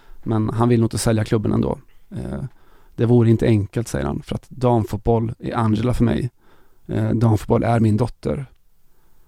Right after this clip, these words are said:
Det är liksom genom fotbollen som han, han minns henne. Det är där som han känner att hon fortfarande lever. Och nu efter, eller nästa helg här så går de ut för att spela då mot topplaget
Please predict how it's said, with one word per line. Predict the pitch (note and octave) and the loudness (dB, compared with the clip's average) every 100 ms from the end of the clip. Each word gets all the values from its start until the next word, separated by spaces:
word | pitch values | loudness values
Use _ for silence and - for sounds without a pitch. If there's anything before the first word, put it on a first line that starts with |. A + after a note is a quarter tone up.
| - _ _ | -20 _ _
Det | - A2+ | -2 0
är | |
liksom | A#2 - | 0 2
genom | B2 G#2+ | 2 2
fotbollen | C#3 - - A2+ | 0 0 0 2
som | G#2+ | 2
han, | A2 G#2+ A2+ - | 2 0 -4 -2
han | A2+ | 4
minns | A2+ B2 A#2+ | 6 6 4
henne. | - A2 A2 B2 | 2 2 2 -2
Det | - A2 | -2 -2
är | A2 | -2
där | A2 A2 | -2 -2
som | A2 | 0
han | A2+ | -2
känner | A2 G#2+ | 0 -2
att | G#2+ | -2
hon | G#2+ | -4
fortfarande | - A#2 - G#2+ A2 A2+ _ - - - - - | -4 -6 -4 -2 -2 -4 _ -20 -20 -20 -20 -12
lever. | - B2+ A2 A2+ A#2 A2+ - - - - - - - | -2 0 2 0 -2 -6 -16 -20 -20 -20 -20 -20 -8
Och | A#2 A2+ A2 - - | -4 -2 -4 -8 -12
nu | - B2 A2 A#2 - | -4 -2 -2 -8 -8
efter, | A#2+ - - A#2+ | -8 -8 -4 -4
eller | A#2 - A#2 A2+ | -2 0 0 0
nästa | - B2+ - A#2 A2+ | 0 -2 0 -4 0
helg | C#3+ C#3 B2+ | 2 4 4
här | A2 | 2
så | - | -4
går | G#2+ - | -4 0
de | A#2 | 2
ut | A2 - | 0 0
för | A2+ | -2
att | - | -2
spela | - A#2+ A#2+ | 0 2 4
då | A#2+ | 2
mot | G#2+ - | 0 -4
topplaget | - A#2 A2+ G#2+ A2 - - | -6 -4 -4 -4 -6 -12 -20